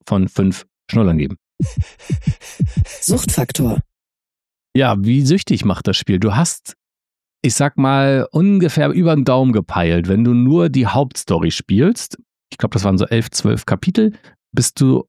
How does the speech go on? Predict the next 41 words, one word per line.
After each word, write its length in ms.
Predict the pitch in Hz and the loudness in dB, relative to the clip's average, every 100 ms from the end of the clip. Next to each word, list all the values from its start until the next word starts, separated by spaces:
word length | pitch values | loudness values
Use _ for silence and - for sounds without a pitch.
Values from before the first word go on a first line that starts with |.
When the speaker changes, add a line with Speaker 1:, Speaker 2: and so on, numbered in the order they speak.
| - | -6
Speaker 1:
auch 140 | 104 | -6
so 140 | 92 110 | -2 0
bei 180 | 104 - | 0 0
elf, 260 | 107 107 - | -2 -2 -6
zwölf 400 | - 92 92 - - | -4 0 -2 -4 -12
Stunden. 540 | - - 156 113 82 - _ _ _ _ _ _ _ - | -4 -2 0 2 0 -4 _ _ _ _ _ _ _ -4
Dann 200 | 98 98 | 0 0
gibt's 260 | 98 - | -2 -2
noch 240 | 104 87 85 | -2 -2 -4
Sidequests, 1000 | - 107 113 - - 170 190 - - - | -4 -2 -2 -6 -4 -2 -2 -4 -16 -4
die 220 | 131 - | 0 2
auch 160 | 123 101 | 0 -4
sehr, 540 | - - 110 120 131 | -8 -2 2 2 2
sehr 420 | 117 120 120 120 - | 2 2 2 0 -4
spielenswert 920 | - - 147 156 127 - 107 104 101 | -10 -2 0 2 2 2 0 0 0
sind, 340 | 104 180 247 - _ _ _ _ - | 2 2 0 -10 _ _ _ _ -4
weil 160 | 101 | -2
sie 240 | 107 113 107 | 0 2 2
sehr, 240 | 95 117 | 2 2
sehr 120 | 120 | 2
schöne 300 | - 123 117 | 0 2 2
Momente, 400 | 110 98 107 160 | 2 2 2 2
das 180 | 120 - | 0 0
war 120 | 101 | 0
ja 160 | 101 104 | 0 0
auch 140 | 104 - | -4 -2
bei 120 | 120 | -2
It 100 | 120 | -2
Takes 240 | 113 - | -2 -4
Two 200 | - 156 | -2 0
so, 260 | 147 143 131 | 2 2 2
ne? 180 | 127 139 | 2 0
Es 140 | - | -2
hat 140 | 117 | -2
eine 140 | 120 110 | 0 0
sehr, 280 | 101 117 131 | 0 0 2
sehr 140 | 120 | 0
schöne 300 | - 127 113 | 2 2 0
Botschaft, 580 | 95 110 170 - 165 - | 0 0 0 0 -2 0
dieses 280 | 165 147 - | 0 0 -2
Spiel, 380 | - 165 180 | -2 0 0